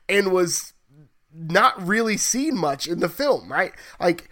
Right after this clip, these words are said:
he seemed like he was gonna play a really big part in the film, not very, not very evident. Uh, Aquaman had a way bigger part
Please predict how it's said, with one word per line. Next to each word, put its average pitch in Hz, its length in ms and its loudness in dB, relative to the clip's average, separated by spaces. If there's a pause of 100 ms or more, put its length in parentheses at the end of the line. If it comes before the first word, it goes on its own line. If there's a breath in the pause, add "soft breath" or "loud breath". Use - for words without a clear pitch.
(140 soft breath)
he 196 120 -2
seemed 247 220 0
like 226 120 4
he 196 40 -2
was 208 100 -2
gonna 190 140 2
play 196 160 4
a 160 60 6
really 180 360 0
big 175 220 -4
part 208 240 2
in 175 80 -10
the 170 80 -2
film, 202 320 0 (260 soft breath)
not 170 380 0
very, 180 480 2
not 175 300 -2
very 208 320 4
evident. 160 360 0 (240)
Uh, 143 260 -2
Aquaman 180 580 2
had 156 200 0
a 151 60 0
way 151 380 0
bigger 170 260 -2
part 151 420 0